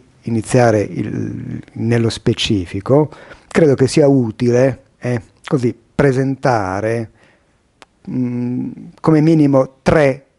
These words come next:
delle visioni fondamentali su questo argomento che,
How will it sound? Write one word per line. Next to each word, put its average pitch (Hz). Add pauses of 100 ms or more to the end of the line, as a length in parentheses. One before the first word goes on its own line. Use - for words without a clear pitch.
(160)
delle 123
visioni 123
fondamentali 117 (560)
su -
questo 113
argomento 80
che, 95